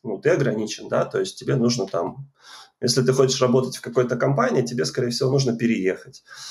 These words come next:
а это достаточно больно. Э, если ты, допустим, хочешь, э, сходить на концерт любимого певца,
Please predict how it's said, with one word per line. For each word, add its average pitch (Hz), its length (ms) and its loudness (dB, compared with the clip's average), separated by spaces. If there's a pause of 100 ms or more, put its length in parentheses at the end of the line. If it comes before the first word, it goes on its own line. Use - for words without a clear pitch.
(200)
а 120 160 0
это 135 180 0
достаточно 110 600 -2
больно. 95 440 -2 (320)
Э, 95 420 2
если 139 240 0
ты, 123 580 2
допустим, 120 480 0
хочешь, - 600 0
э, 98 580 4 (840)
сходить - 500 0
на 117 80 2
концерт 120 460 0
любимого 120 460 2
певца, - 540 -2